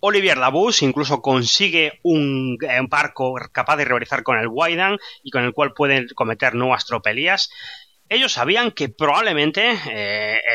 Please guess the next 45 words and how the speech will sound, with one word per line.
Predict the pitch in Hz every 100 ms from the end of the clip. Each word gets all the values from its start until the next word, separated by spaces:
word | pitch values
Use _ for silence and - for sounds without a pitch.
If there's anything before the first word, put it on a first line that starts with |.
| 113
el | 127
año | 180 165
que | 127
viene | 135 156 185 196 156
o | 131
el | 117
siguiente, | - 117 151 160 165 185 - - - -
el | 131 117 123
rey | 165 175
de |
Inglaterra | 170 - 139 143 175 165
mandara | 131 127 123 180 175
refuerzos | 131 110 131 131 151 151 143
o |
decidiera | 127 113 110 117 123 135 139 127
coordinar | - 151 131 127 127 139 160 175 170 - -
las | 123 -
acciones | 113 - 131 135
de | 127
los | 123 104
barcos, | 131 127 151 -
cosa | 135 - 135
que | -
no, | 117 120 117 -
que | 117
no | 117
estaba | - 113
haciendo | - 123 110
en | 107
el |
momento, | 101 98 104 139 - - -
para | - 110
darles | 113 135 139 131
caza | - 117 -
y | 139
acabar | 110 107 107
con | 107
ellos. | 107 90 - - - _
Pero | 269 285
de | 180
momento | 135 139 165 233 262 _
las | 117 -
cosas | - 147 165 180 - _
iban | 151 135 143 143 147 _ -
bien. | 117 110 92 90